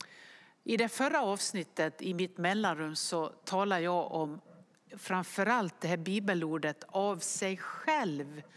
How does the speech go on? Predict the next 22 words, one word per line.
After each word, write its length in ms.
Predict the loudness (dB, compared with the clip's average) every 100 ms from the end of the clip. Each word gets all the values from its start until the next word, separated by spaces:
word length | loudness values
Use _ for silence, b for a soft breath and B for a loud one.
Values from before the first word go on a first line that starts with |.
| B B
bär 160 | 0 2
jorden 480 | 0 0 0 0 -2
gröda." 500 | -2 -2 -4 -8 -10 B B B B
Att 240 | -2 0 2
inte 380 | 0 0 -2 0
stressa 800 | 0 0 0 0 0 0 0 0
för 180 | 0
mycket 420 | -2 -2 -4 -2 0
med 140 | 0
det 200 | 2 0
som 260 | 0 -4 -4
ska 200 | -2 -2
växa 560 | -2 -4 -6 -4 -4 B B B
och 320 | B -6 -2 -2
att 180 | 0
våga 260 | 0 2 2
lita 680 | 2 2 0 -2 -4 -6 -6
på 440 | -4 -2 0 -2 -6
att 180 | -4 -4
det 240 | 0 0 2
som 240 | -2 -6
sker 560 | -6 -2 0 2 0